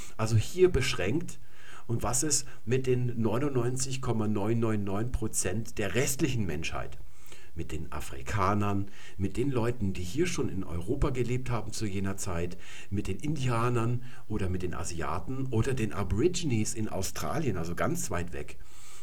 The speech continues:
Und von denen haben wir kulturelle Artefakte, die sind zehnmal so alt wie dieses Datum.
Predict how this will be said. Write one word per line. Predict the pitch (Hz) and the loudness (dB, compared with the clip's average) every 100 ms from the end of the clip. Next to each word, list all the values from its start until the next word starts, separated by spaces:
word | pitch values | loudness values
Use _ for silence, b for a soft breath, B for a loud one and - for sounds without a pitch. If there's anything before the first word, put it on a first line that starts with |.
| B | B
Und | 117 | 2
von | - - | 2 2
denen | 110 127 147 | 2 2 2
haben | 127 123 135 127 | 2 2 0 0
wir | 127 127 B B B | 0 0 B B B
kulturelle | 127 131 120 101 117 - | 0 2 2 2 0 0
Artefakte, | 104 110 - 87 90 - 143 156 | 0 0 0 0 0 0 0 0
die | 113 | 0
sind | 123 113 110 | 0 0 2
zehnmal | - 202 160 90 | 2 2 2 2
so | 87 - | 0 0
alt | 71 82 82 | -2 -2 -2
wie | |
dieses | 82 82 80 - | -2 -2 -2 0
Datum. | 80 69 71 62 | 0 0 -2 -2